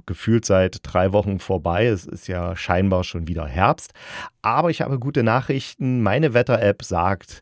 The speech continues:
ab der nächsten Woche, Mitte nächste Woche, soll das Wetter deutlich besser werden. Der Regen geht wohl zurück und wir können wieder mit Sonne rechnen und ein wenig Sommerwetter. Das heißt, die Durststrecke ist vorbei.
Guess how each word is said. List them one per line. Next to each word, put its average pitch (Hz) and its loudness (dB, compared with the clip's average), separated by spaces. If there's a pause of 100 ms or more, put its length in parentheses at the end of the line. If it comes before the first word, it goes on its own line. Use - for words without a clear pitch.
(120)
ab - -4
der 110 6
nächsten 98 0
Woche, 98 2
Mitte 101 -2
nächste 98 -2
Woche, 95 2
soll 98 4
das 98 0
Wetter 92 -4
deutlich 90 -4
besser 104 2
werden. 92 2 (280)
Der 87 -4
Regen 95 0
geht 87 -4
wohl 90 -2
zurück 85 -6
und 87 -6
wir 90 -2
können 107 4
wieder 104 6
mit 104 2
Sonne 110 4
rechnen 101 2
und 98 -4
ein 87 -4
wenig 85 -4
Sommerwetter. 90 2 (580)
Das - -8
heißt, 87 -2
die 87 -4
Durststrecke 90 -2 (540)
ist - 0
vorbei. 98 4